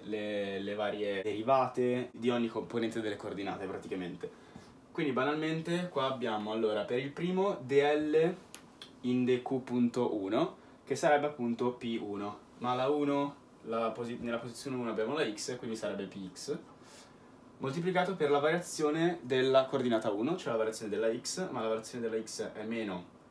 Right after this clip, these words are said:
epsilon y, quindi qua abbiamo meno epsilon y, alla quale andiamo a sommare P y per la variazione della y, che è epsilon x,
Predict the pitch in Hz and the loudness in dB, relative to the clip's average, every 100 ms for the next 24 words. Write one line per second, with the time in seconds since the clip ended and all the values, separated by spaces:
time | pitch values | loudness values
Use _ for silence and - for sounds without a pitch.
0 | - 107 - 104 104 92 - - 139 196 | -12 -10 -10 -8 -8 -8 -10 -8 -8 -8
1 | - - - 113 107 104 95 92 104 101 | -12 -20 -12 -8 -6 -4 -4 -6 -6 -6
2 | 90 - - 104 - - - - - - | -8 -12 -14 -14 -14 -14 -14 -14 -16 -16
3 | - - 185 226 - - - - 131 131 | -12 -8 -8 -10 -18 -20 -20 -6 -4 0
4 | 160 147 139 131 135 131 107 87 85 - | 2 2 0 0 0 0 0 -2 -6 -12
5 | - - - 127 165 - - 202 202 208 | -20 -20 -6 -6 -4 -6 -4 0 0 -2
6 | 208 - - - - - - - - - | -6 -14 -20 -20 -20 -20 -20 -20 -20 -20
7 | - - - 147 131 123 117 120 - 127 | -20 -20 -4 2 4 4 0 -4 -6 -4
8 | 110 104 101 92 - 127 147 170 - 107 | -2 -2 -4 -4 -8 -6 -6 -6 -4 -4
9 | 98 90 - - - 101 95 - - | -2 -4 -6 -10 -10 -8 -8 -10 -12